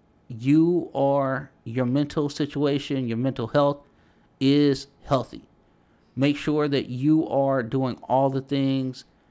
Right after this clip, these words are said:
to keep yourself healthy. Talk to people. Don't isolate. Get yourself involved in stuff as far as, um, positive people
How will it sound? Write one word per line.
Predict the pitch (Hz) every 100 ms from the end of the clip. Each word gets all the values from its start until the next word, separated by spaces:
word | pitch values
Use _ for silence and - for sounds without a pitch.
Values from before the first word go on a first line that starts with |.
| _ -
to | 127
keep | - 139 135
yourself | 123 120 - 135 117 -
healthy. | 131 131 135 131
Talk | - 131 117
to | 117
people. | - 131 - 127 127 120 _ _ _ -
Don't | 135 123 -
isolate. | 131 127 - 117 127 127 - - _ _ _ -
Get | 131 120
yourself | 123 123 135 120
involved | 117 113 120 123 127 120
in | 113
stuff | - - 123 123 - - _ _ _
as | - -
far | 123 120 117
as, | 107 120 113 104 - _ _ _ _ -
um, | 120 113 107 - - _ _ _ _ _ _ _ _
positive | - 139 151 143 151 143
people | 131 131 117 113 117